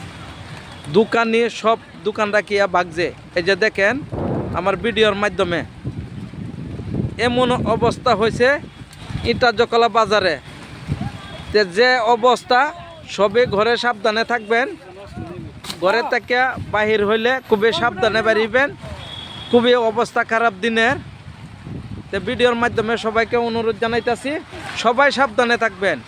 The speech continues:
আমি ভাই আইছিলাম ইটা জকলা বাজারে সবজি নিয়ে, কিন্তু আমার তিরপালটা মোটামুটি আছে, বাকি তিরপাল যত আছে সব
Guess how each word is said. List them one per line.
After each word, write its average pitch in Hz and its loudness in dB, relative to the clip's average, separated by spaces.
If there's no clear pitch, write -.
আমি 233 4
ভাই 254 4
আইছিলাম 262 2
ইটা 262 0
জকলা 247 2
বাজারে 240 2
সবজি 233 0
নিয়ে, 220 2
কিন্তু 233 4
আমার 233 2
তিরপালটা 262 2
মোটামুটি 262 2
আছে, 247 0
বাকি 254 0
তিরপাল 247 2
যত 247 0
আছে 220 -2
সব 254 0